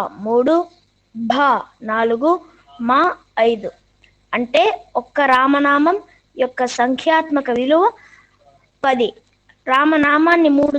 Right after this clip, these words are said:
సార్లు జపించడం అంటే విష్ణు సహస్రనామం జపించినంత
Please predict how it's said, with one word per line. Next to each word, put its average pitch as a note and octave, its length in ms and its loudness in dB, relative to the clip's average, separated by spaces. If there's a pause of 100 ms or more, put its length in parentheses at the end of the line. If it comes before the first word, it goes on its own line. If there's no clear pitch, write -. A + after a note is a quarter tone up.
సార్లు D4 320 0
జపించడం C4+ 580 -2 (380)
అంటే A3 260 -2 (540)
విష్ణు D4 320 -2
సహస్రనామం C4 760 0 (760)
జపించినంత C4+ 680 0